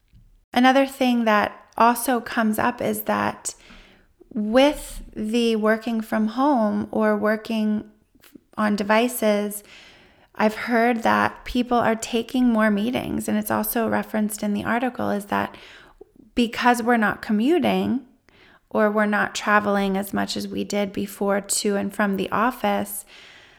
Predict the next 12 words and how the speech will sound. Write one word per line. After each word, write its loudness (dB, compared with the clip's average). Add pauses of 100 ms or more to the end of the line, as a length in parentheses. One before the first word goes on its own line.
(100)
people 2
are 6
feeling 2
a 2
pressure 0
to, 0
hey, 2
throw 4
in 6
another 4
meeting, 0
and 0